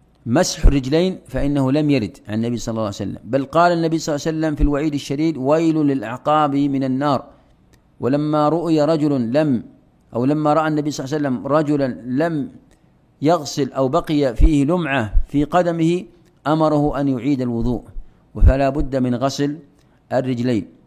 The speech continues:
وقراءة الجمهور قراءة النصب: "وأرجلكم"، وهناك قراءة، قراءة ال-، ال-، الجر، وهي لها معنى آخر،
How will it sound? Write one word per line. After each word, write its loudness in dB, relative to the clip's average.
وقراءة 2
الجمهور 2
قراءة -2
النصب: -4
"وأرجلكم"، 0
وهناك 6
قراءة، 2
قراءة 2
ال-، -6
ال-، -6
الجر، 0
وهي 2
لها 2
معنى 0
آخر، -2